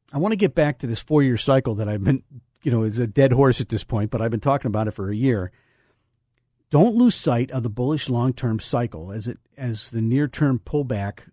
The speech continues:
you know, little one we had because of the, uh, impeachment process. But, you know, look, a short-term pause is probably likely in hand. I, I think we're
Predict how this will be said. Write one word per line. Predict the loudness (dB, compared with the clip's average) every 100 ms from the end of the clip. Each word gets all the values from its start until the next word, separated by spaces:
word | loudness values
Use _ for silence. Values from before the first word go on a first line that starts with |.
| _
you | -4
know, | -2 -4 -6 -14 -20 _ -8
little | -4 0
one | 2 0
we | 0
had | 0 -2
because | -4 -4 -4
of | -6
the, | -4 -4 -4
uh, | -4 -6 -8
impeachment | -12 -6 -6 -4 -8
process. | -6 -8 -8 -10 -10 -12 _ _ _ _ _ _
But, | -8 -2
you |
know, | 0
look, | 0
a | -4
short-term | -4 -4 -2 -4
pause | -2 -4 -4 -6
is | -8
probably | -6 -4 -2
likely | -4 -4 -4
in | -4
hand. | -2 -4 -4
I, | -8 -10
I | -10
think | -10 -8
we're | -10